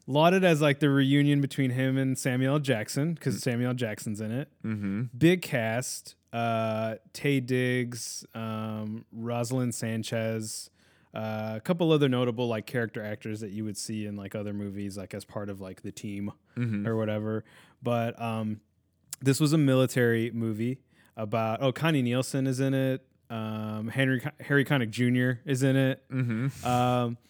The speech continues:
Speaker 2: Jeez.
Speaker 1: but it's a movie about, uh, something goes wrong during, like, a training exercise in the jungle.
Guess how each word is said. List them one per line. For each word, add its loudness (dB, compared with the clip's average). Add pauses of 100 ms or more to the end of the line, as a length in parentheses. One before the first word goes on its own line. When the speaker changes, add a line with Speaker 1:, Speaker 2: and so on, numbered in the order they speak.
(120)
Speaker 2:
Jeez. -4
Speaker 1:
but 6
it's 4
a 8
movie 8
about, 2 (100)
uh, -2
something 0
goes 4
wrong 2
during, 0
like, -4
a -8
training -2
exercise -6
in -8
the -4
jungle. -10